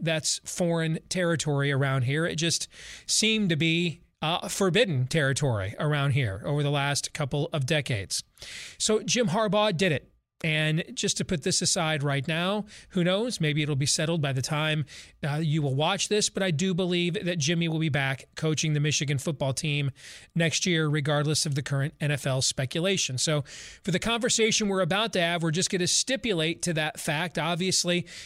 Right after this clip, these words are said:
the calculus changes if Jimmy were to decide to move on. But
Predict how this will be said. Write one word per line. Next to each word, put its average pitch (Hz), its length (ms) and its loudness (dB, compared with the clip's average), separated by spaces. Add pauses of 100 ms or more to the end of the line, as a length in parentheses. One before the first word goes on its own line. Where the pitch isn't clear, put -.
(160)
the - 80 0
calculus 180 600 0
changes 175 720 2
if 160 140 -2
Jimmy 160 320 2
were 165 180 0
to 151 120 0
decide 143 560 0 (340)
to 175 100 0
move 180 220 4
on. 117 420 0
But 175 420 2